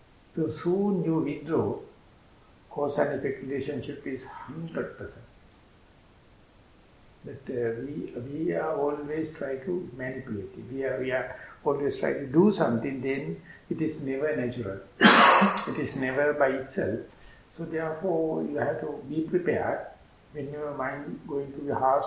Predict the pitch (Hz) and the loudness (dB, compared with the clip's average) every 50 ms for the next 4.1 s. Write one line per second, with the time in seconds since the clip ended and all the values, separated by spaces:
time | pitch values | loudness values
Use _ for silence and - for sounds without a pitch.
0 | - - 175 160 151 165 170 - - 147 139 - - - 123 117 131 135 - - | -2 -4 -4 -2 -2 -2 -4 -2 -2 -2 -2 -2 -4 -4 -4 -2 -2 -4 -4 -8
1 | - 156 156 151 151 151 147 151 147 147 - 151 - - 170 175 170 160 180 262 | -12 -12 -12 -12 -8 -4 -2 -2 -2 -2 -4 -8 -4 2 4 4 4 4 2 0
2 | 294 320 320 - - - - - - - - 165 151 139 139 - 151 - - 185 | -2 -2 -6 -12 -16 -20 -20 -20 -20 -20 -14 -8 -8 -6 -4 -4 -6 -6 -4 -4
3 | 175 156 139 - - - 147 139 135 - 117 - - - 180 175 160 110 92 101 | -6 -4 -6 -6 -8 -8 -10 -8 -6 -6 -6 -6 -4 -4 -2 -2 -2 -2 -4 -4
4 | 127 160 | -6 -8